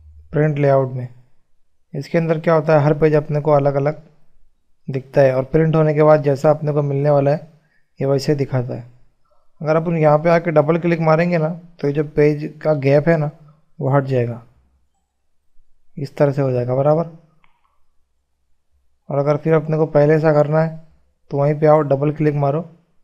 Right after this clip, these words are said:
फिर ये अलग हो जाएगा। और अपना next view है reading view, बराबर। इस पर click करेंगे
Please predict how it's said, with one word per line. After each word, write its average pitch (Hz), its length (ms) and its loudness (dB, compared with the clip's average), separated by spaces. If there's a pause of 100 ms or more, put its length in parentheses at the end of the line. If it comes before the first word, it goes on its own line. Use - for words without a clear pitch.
(100)
फिर 147 120 0
ये 147 140 -2 (640)
अलग 139 240 0
हो 131 120 -4
जाएगा। 120 200 -4 (2250)
और 147 120 -2
अपना 156 260 0
next 156 340 2
view 151 260 2
है 147 120 2 (540)
reading 143 380 2
view, 131 160 -2 (360)
बराबर। 139 340 -6 (1000)
इस - 160 -20
पर 151 60 -2
click 151 280 -2
करेंगे 147 400 0